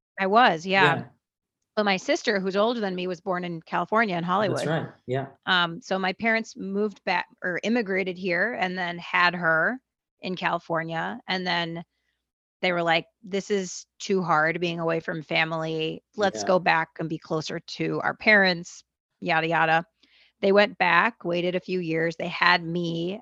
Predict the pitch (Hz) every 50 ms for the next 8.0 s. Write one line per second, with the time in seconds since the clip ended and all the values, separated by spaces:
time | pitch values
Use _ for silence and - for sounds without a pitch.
0 | - 175 175 175 170 165 165 165 165 - - 170 170 165 165 170 185 175 165 160
1 | 160 160 160 - - - 175 - - - - 170 156 156 160 - _ _ - 202
2 | 196 190 185 170 160 160 160 165 170 160 160 156 160 156 151 156 151 151 151 156
3 | 151 - _ _ _ _ _ _ _ _ _ - 170 170 160 - - 147 151 147
4 | - - 160 160 - - - 147 143 143 151 147 123 - _ _ _ - 160 151
5 | 131 123 101 95 85 - - 151 - 160 147 - 143 147 - - - 143 139 143
6 | 120 - _ _ - 165 147 143 - - - 151 - - 156 147 151 - 143 139
7 | 143 143 135 135 143 139 151 160 147 151 - - 247 240 233 220 202 190 - -